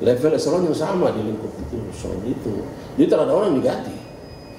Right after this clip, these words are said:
Makanya pegawai negeri wajib ikut yang namanya evaluasi, uji kom itu. Supaya kita mempunyai ini berjalan terus. Nah, sedangkan, yang tadi saya melihat jelas lima tahun, harus diganti orang. Tapi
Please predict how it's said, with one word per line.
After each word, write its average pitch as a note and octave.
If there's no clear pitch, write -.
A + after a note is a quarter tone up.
Makanya C3+
pegawai B2+
negeri F3
wajib F#3
ikut G#3+
yang D3+
namanya F3
evaluasi, D#3
uji D3
kom E3
itu. A2
Supaya A#2
kita F3
mempunyai B2
ini C#3
berjalan -
terus. -
Nah, F#2
sedangkan, C3
yang -
tadi C#3+
saya F3
melihat D3
jelas D#3
lima D3
tahun, E3
harus E3
diganti F#3+
orang. G3
Tapi A3